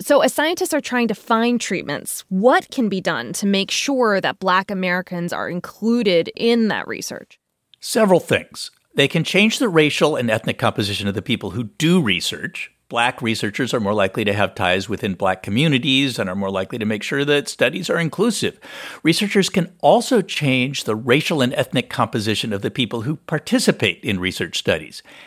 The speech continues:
Speaker 2: And they can focus on questions about why Alzheimer's appears to act differently in people of different races.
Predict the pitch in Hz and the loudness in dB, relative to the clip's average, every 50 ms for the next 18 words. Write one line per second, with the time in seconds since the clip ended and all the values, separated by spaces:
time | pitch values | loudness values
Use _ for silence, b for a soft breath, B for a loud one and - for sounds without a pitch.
0 | B B B B - 196 202 214 226 208 196 - - _ 175 175 175 - 202 202 | B B B B 2 4 6 6 6 4 2 -2 -6 _ 0 0 2 2 2 2
1 | 202 - 196 226 220 - 269 - 262 214 175 - 165 156 - - 156 139 151 139 | 2 2 2 2 2 2 0 0 0 0 2 2 2 2 2 0 -2 0 0 0
2 | 127 - 131 143 147 143 - - 123 131 - - 139 123 120 113 - 131 - - | 0 0 2 2 4 4 4 2 0 0 0 0 0 0 2 0 -2 -4 -6 -2
3 | 135 135 147 143 - - - - - 127 123 - - - 127 - - - 117 - | 0 2 2 2 2 0 -2 -2 -2 -2 -2 -2 -2 -4 -2 -2 -2 -4 -4 -4
4 | - 120 110 107 - - - 117 117 - - 151 147 - - 120 120 - 139 117 | -4 -4 -4 -4 -4 -2 -2 -2 -2 -4 -6 -8 -6 -4 -4 -4 -2 -2 -4 -4
5 | - - 117 - - 113 101 - - 107 107 104 - - - 85 - - - - | -2 -4 -6 -4 -4 -6 -6 -2 0 0 0 0 -2 -4 -8 -10 -12 -12 -12 -12